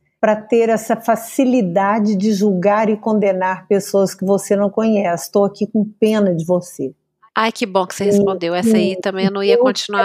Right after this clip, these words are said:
Speaker 1: te abençoe
Speaker 2: calada, não.
Speaker 1: pra você ser uma, assim,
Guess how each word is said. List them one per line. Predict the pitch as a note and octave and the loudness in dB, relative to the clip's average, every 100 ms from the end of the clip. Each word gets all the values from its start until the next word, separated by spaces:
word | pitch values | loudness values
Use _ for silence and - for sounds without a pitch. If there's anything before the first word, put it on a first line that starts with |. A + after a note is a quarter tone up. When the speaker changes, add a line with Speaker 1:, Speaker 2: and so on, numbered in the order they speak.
| G3 | 0
Speaker 1:
te | G#3+ | 0
abençoe | |
Speaker 2:
calada, | G3 F#3+ F#3 G#3 | 2 0 2 2
não. | A3 G#3+ | 0 0
Speaker 1:
pra | G#3+ | -2
você | G3 G3 - G3 | 0 -2 -2 -4
ser | - G3 | -2 -4
uma, | F#3+ F#3 F3+ | -4 -6 -8
assim, | F#3 - F#3+ E3+ | -8 -4 -4 -4